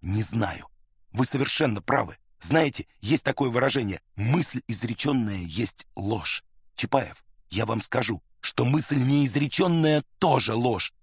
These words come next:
потому что в любой мысли уже присутствует изреченность. "Это, Петька, ты хорошо изрек", отозвался Чапаев. "Как только я знаю", продолжал я, "я уже не свободен.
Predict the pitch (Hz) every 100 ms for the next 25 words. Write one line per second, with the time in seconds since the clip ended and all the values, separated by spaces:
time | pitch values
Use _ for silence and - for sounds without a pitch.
0 | _ 113 120 117 - 98 110 127 131 135
1 | 190 - 151 _ - 139 - 147 - 143
2 | - 143 - - 104 95 - - 107 104
3 | 104 - 95 80 - - - _ _ -
4 | 95 98 120 120 - 113 95 - _ -
5 | 95 104 104 - 82 78 - - 80 87
6 | 73 - - - 80 76 - - - -
7 | - - - _ _ _ _ - - -
8 | 135 - 95 85 - 143 143 85 - _
9 | - 104 92 85 82 76 80 - _ -
10 | 113 113 104 104 98 95 101 101 92 78
11 | 135